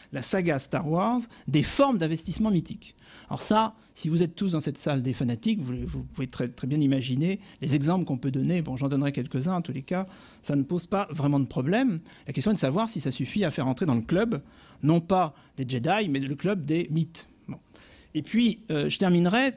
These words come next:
par un certain nombre de considérations forcément plus générales et peut-être trop rapides, mais ce sera une manière d'ouvrir la discussion en-, ensuite. On aura une trentaine de minutes au maximum pour la discussion en question. Euh, sur les significations multiples de Star Wars,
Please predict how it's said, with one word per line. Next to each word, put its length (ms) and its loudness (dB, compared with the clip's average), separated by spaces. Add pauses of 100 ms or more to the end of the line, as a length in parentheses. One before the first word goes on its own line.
(120)
par 280 0
un 60 2
certain 200 2
nombre 100 2
de 40 -2
considérations 500 2
forcément 340 2
plus 160 -4
générales 380 4
et 40 0
peut-être 320 -8
trop 160 -2
rapides, 440 0
mais 140 -2
ce 120 -10
sera 360 -6
une 160 -4
manière 280 0
d'ouvrir 220 -2
la 80 -2
discussion 480 -6
en-, 460 -8
ensuite. 340 -2
On 100 0
aura 220 -2
une 600 -18
trentaine 280 -2
de 60 2
minutes 260 0
au 40 -6
maximum 300 -2
pour 100 -8
la 60 -6
discussion 460 -10
en 40 -4
question. 420 -4 (680)
Euh, 60 -4
sur 240 4
les 80 6
significations 600 2
multiples 380 4
de 80 2
Star 300 0
Wars, 240 2